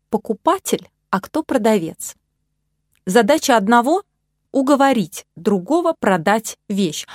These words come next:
Они не профессиональные покупатели, да, и продавцы, то есть это просто вот два человека, которые договариваются о том, чтобы какую-то вещь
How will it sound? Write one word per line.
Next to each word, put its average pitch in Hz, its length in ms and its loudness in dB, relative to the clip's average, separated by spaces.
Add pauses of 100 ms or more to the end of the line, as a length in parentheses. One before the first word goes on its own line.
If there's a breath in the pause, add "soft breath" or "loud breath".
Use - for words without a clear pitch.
(120)
Они 285 380 2
не 269 220 2
профессиональные 202 800 0
покупатели, 170 720 -6
да, 202 220 -2
и - 20 -4
продавцы, 208 500 -6
то 240 120 -10
есть 208 160 -6
это 302 160 -4
просто 254 400 0
вот 170 180 -8
два 175 220 0
человека, 233 580 -4
которые 262 400 -2
договариваются 254 920 -2 (360 loud breath)
о 190 100 0
том, 311 220 -4
чтобы 220 320 -4
какую-то 190 460 -4
вещь 226 320 -6